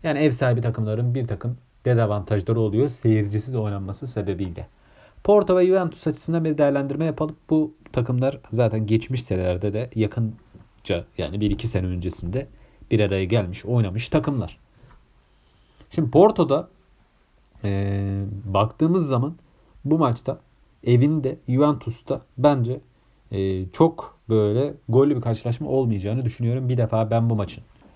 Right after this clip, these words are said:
Juventus'ta Arthur, Bonucci, Cuadrado gibi oyuncuların oynamayacağını söyleyebilirim. Dybala'nın da durumu şüpheli. Şimdi baktığımız zaman İbre Juventus'tan taraf, doğru mu?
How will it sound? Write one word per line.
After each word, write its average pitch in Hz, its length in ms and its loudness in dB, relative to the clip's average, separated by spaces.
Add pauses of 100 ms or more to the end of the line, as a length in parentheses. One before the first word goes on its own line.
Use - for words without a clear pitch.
(440)
Juventus'ta 165 480 0
Arthur, 151 380 2
Bonucci, 123 480 -2
Cuadrado 117 640 2 (100)
gibi 107 140 -2
oyuncuların 101 400 -2
oynamayacağını 110 600 -2
söyleyebilirim. 135 800 0 (540)
Dybala'nın 123 520 6
da 151 120 2
durumu 123 260 2
şüpheli. - 400 -8
Şimdi 120 220 -2
baktığımız 175 560 2
zaman 139 280 -2
İbre 151 300 4
Juventus'tan 120 760 -2
taraf, 85 240 -6 (160)
doğru 127 200 2
mu? 98 100 -8